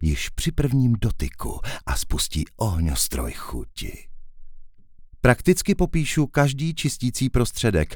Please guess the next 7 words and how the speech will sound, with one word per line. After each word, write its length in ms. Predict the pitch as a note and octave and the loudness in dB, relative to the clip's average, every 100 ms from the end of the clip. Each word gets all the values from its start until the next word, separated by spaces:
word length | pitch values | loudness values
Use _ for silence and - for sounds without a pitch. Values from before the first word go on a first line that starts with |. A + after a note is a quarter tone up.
| - - | -8 -2
který 320 | - E2+ D#2+ | 4 6 6
ve 120 | D#2+ | 4
vaší 320 | D2+ - D2+ | 2 0 0
domácnosti 800 | D2 G2+ C3 - B2+ A#2 - G#2+ | 2 4 2 2 2 2 0 0
zaručeně 680 | D2+ G#2 D3+ D#3+ D#3+ D3+ C#3+ | 2 4 4 4 4 4 6
nesmí 460 | C3+ D3 - D#3 D3 | 6 6 4 2 0
chybět. 580 | - G#2+ C2 G1+ - | 0 -2 -2 -4 -12